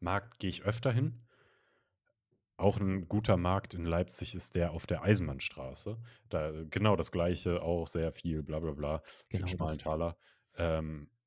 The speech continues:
Speaker 1: aber so ein Trödelmarkt, ich find, ist auch super, aber da geh ich halt nicht so oft hin. Und oftmals geh-,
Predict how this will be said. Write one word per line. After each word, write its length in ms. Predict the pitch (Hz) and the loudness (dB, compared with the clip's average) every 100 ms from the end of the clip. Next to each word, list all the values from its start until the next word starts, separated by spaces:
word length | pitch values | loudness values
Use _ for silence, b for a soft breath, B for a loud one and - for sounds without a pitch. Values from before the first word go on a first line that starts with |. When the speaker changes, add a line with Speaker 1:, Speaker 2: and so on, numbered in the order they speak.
| _ | _
Speaker 1:
aber 220 | - 85 | -2 0
so 100 | 82 | 0
ein 60 | 85 | -4
Trödelmarkt, 640 | - 110 120 117 117 117 | 4 8 8 8 6 6
ich 160 | - - | -2 0
find, 280 | 107 107 - - | 0 -2 -8 -8
ist 180 | - - | -4 0
auch 160 | 110 | 0
super, 320 | - 107 117 | 2 0 0
aber 140 | 131 107 | 2 2
da 80 | 104 | 0
geh 120 | 104 | -2
ich 140 | - | -4
halt 140 | 104 95 | -4 -4
nicht 200 | 92 - | -10 -8
so 320 | 82 101 123 | -4 -2 0
oft 240 | 123 117 | -2 -2
hin. 300 | 127 123 123 B B B B | -2 -2 -6 B B B B
Und 300 | - 101 113 - - | 0 0 0 -8 -2
oftmals 1000 | 120 139 - - 117 113 113 113 113 - | 0 0 -2 -2 4 6 8 6 2 -4
geh-, 380 | 104 101 110 | -2 -2 -4